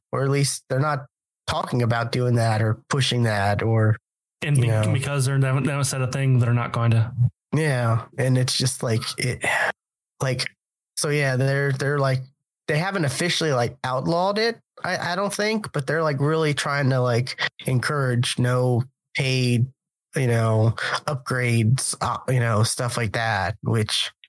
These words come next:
Speaker 1: like I said, like, it just, it, you want this next transition to be smooth because how many, like,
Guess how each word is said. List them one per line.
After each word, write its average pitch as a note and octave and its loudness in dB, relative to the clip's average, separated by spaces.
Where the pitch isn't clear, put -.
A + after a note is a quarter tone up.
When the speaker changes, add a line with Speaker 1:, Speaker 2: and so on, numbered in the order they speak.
Speaker 1:
like E3 -4
I D#3 0
said, A#2 -2
like, B2 0
it D3 0
just, - -2
it, C3+ 0
you D3+ 2
want G#3 0
this D#3+ 0
next D#3 -2
transition C#3+ 0
to C3 2
be C3 2
smooth B2+ 2
because C3 0
how D#3+ -2
many, E3+ 0
like, C#3+ -2